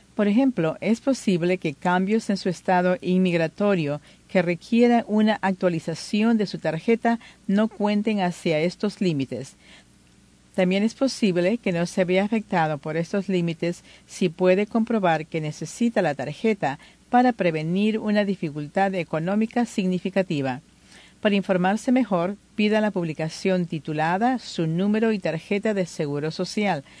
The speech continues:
publicación número cero cinco guion uno cero nueve cero dos.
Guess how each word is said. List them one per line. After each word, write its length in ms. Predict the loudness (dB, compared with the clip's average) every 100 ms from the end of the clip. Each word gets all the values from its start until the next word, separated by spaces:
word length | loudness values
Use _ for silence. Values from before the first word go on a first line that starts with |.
| -20 -6
publicación 720 | -2 0 0 -4 -2 0 2 2
número 320 | 0 0 0
cero 240 | -2 -4
cinco 500 | -6 -2 0 2 0
guion 580 | 0 0 0 0 0 -2 -2
uno 340 | -2 0 0
cero 320 | 0 0 0 0
nueve 400 | 0 0 0 -2
cero 400 | -2 0 0 0
dos. 380 | -2 -4 -10